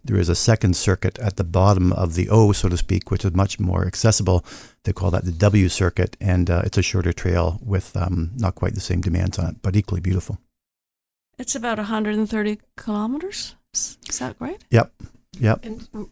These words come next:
Speaker 3: would you stay, what would you stay in?
Speaker 1: So we went through a, a company that books, um,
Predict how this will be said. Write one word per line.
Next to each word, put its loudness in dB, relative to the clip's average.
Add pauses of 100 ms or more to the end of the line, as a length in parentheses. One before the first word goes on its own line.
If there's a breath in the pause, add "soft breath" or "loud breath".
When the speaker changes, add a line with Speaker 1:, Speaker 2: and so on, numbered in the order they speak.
Speaker 3:
would -14
you -8
stay, -8
what -16
would -18
you -16
stay -10
in? -10 (440 loud breath)
Speaker 1:
So 4
we 4
went 4
through 6
a, 4
a 6
company 4
that 2
books, 0 (100)
um, 4